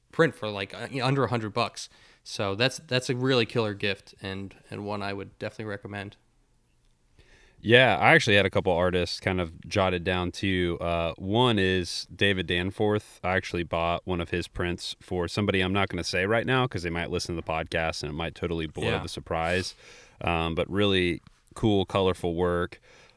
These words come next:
Speaker 2: Um, I've had a lot of artists on the show, and a-, any of the artists we've had on the show would, would be great to support. You just need to buy art that you think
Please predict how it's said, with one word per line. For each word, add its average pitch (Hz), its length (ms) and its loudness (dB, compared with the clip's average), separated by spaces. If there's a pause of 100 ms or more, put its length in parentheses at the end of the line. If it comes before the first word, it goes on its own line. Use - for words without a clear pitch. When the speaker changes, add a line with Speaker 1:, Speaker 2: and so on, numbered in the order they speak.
Speaker 2:
Um, 82 500 2
I've 85 160 2
had 98 100 6
a 85 80 4
lot 87 180 2
of 82 80 0
artists 80 300 -2
on 78 120 -4
the 78 80 -4
show, 76 300 -2
and 71 280 -6
a-, - 180 -8
any 110 200 4
of 80 80 0
the 76 100 -6
artists 78 260 -6
we've 82 140 -6
had 76 160 -2
on 71 80 -4
the 76 80 -4
show 73 220 -4
would, 73 260 -6
would 76 160 -8
be 73 100 -8
great 78 260 -6
to 71 60 -10
support. 78 480 -8
You 80 80 -8
just 82 220 -6
need 78 100 -6
to 73 60 -8
buy 76 320 -4
art 78 240 -6
that - 120 -12
you 85 120 -12
think 78 260 -8